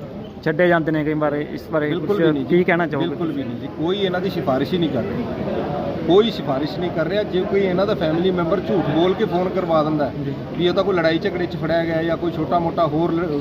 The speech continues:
Speaker 2: ਕਿਸੇ ਅਪਰਾਧ 'ਚ ਫੜਿਆ ਗਿਆ, ਪਰ ਅਸੀਂ ਕਲੀਅਰ ਕੀਤਾ ਜਾਂਦਾ ਸਾਡੇ ਵੱਲੋਂ ਵੀ ਇਹਦੇ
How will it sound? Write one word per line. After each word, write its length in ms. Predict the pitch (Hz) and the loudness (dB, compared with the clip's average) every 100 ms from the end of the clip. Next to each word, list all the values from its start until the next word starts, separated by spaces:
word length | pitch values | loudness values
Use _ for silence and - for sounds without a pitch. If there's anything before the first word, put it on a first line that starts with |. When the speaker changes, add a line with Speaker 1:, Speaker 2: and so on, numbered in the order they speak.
| 139 | -4
Speaker 2:
ਕਿਸੇ 280 | 151 165 156 - - 143 | -4 0 0 -2 -6 -2
ਅਪਰਾਧ 280 | 156 165 | 2 2
'ਚ 60 | 185 | 0
ਫੜਿਆ 260 | 156 147 156 | -2 -2 0
ਗਿਆ, 200 | 175 175 143 | 0 -4 -2
ਪਰ 160 | 165 165 | -2 0
ਅਸੀਂ 160 | 147 | -2
ਕਲੀਅਰ 280 | - 151 202 | -2 0 2
ਕੀਤਾ 300 | 220 156 180 | 0 0 0
ਜਾਂਦਾ 260 | 165 151 156 | 0 0 0
ਸਾਡੇ 220 | 156 151 | 0 0
ਵੱਲੋਂ 260 | 151 160 180 | 0 -2 -2
ਵੀ 120 | 208 | 0
ਇਹਦੇ 320 | 180 175 190 | 2 2 0